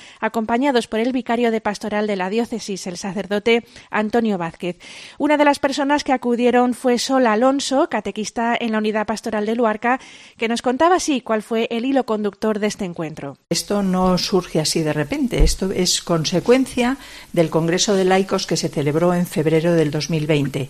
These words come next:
Speaker 2: En aquel momento, aquel Congreso de Laicos, eh, fue como un, como un inicio de un proceso mu-, muy importante que estaba inspirado, eh, sobre todo en dos, eh, fundamentos,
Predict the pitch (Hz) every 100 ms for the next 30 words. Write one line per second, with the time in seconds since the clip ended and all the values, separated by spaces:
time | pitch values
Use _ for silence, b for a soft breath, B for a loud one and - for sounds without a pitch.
0 | - B B B B 175 165 160 196 220
1 | 226 254 247 233 277 240 151 175 185 190
2 | 190 - 185 196 233 233 220 240 196 165
3 | 180 170 180 175 175 175 170 165 175 190
4 | 214 - 185 185 190 170 170 165 262 269
5 | - 302 311 - 170 156 180 185 160 160
6 | - 269 254 254 - B B B 180 170
7 | 214 240 - 226 240 240 208 175 - 165
8 | 170 214 247 190 190 208 208 202 - 190
9 | 185 180 170 185 175 147 139 147 143